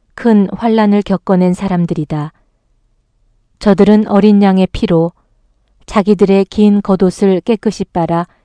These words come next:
희게 하였다. 그래서 그들은 하느님의 어좌 앞에 있고 그분의 성전에서 밤낮으로 그분을 섬기고 있다.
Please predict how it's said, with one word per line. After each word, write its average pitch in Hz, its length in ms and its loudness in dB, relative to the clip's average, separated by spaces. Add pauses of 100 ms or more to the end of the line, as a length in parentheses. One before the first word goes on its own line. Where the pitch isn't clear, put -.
(120)
희게 214 320 0
하였다. 165 640 -6 (3000)
그래서 185 480 2
그들은 180 480 -2 (380)
하느님의 208 540 4
어좌 190 360 2
앞에 180 240 -2
있고 156 440 -4 (1080)
그분의 202 420 2
성전에서 185 800 -2 (340)
밤낮으로 180 800 0
그분을 196 400 2
섬기고 202 460 -2
있다. 151 460 -6